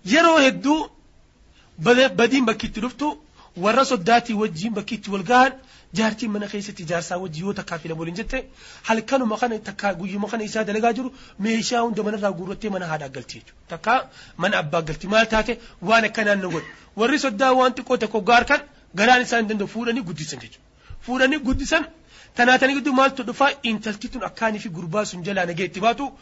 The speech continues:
mala dha'uun jechuudha. Ammoo gaafa kaan ogaa isaa walitti deebi'an, isaan ka waliitii waliin taphatan. Walaakin ammoo haadha abbaan isii bakka jiranitti madaa wanii jiran jechuudha.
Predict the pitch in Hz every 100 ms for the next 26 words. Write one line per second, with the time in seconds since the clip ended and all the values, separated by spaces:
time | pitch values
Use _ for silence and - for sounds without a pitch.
0 | - - 185 208 170 117 110 - - -
1 | - - - 233 247 311 277 277 277 269
2 | 269 247 262 269 262 254 262 254 262 269
3 | 240 240 269 269 247 240 285 311 285 294
4 | 302 277 233 - - - - 214 254 262
5 | 226 220 226 208 185 165 220 208 269 285
6 | - - - 170 196 240 180 202 214 208
7 | 143 180 190 170 131 117 107 -